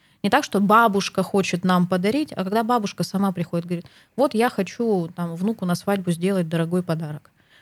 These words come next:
У меня там две квартиры, я хочу, чтобы в одной из квартир, а, он, в которой он и так живет, она ему принадлежала. Вот пусть бу-, ему будет большой свадебный подарок". Тогда это все возможно.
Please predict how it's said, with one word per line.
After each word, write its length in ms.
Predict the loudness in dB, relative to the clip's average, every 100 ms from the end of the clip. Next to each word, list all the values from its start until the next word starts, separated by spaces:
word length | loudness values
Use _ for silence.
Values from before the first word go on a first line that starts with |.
| _
У 40 | 2
меня 220 | 4 4
там 180 | 2 0
две 160 | 0
квартиры, 480 | 2 0 0 0 2
я 160 | 2 0
хочу, 240 | -2 -8
чтобы 360 | -8 -6 -6 -4
в 80 | -4
одной 240 | -2 -2
из 80 | -2
квартир, 500 | -4 -4 -2 -4 -6 _ _ _ _ _
а, 260 | -4 -2 0
он, 280 | 0 0 -4 -10
в 100 | -2
которой 320 | 2 2 4
он 160 | 2 2
и 80 | 0
так 220 | 2 0
живет, 460 | 0 0 0 -2 -6
она 240 | -6 -2 0
ему 220 | 0 -2
принадлежала. 640 | -4 -8 -8 -8 -6 -6
Вот 160 | -4 -6
пусть 200 | -6 -8
бу-, 100 | -8 -4
ему 160 | -4 -2
будет 280 | -4 -6 -6
большой 320 | -10 -8 -8
свадебный 420 | -8 -10 -12 -18
подарок". 400 | -18 -18 -20 -20 _ _ _ _ _ _ _
Тогда 300 | -10 -4 -2
это 140 | -2 -6
все 180 | -10 -8
возможно. 500 | -8 -10 -14 -18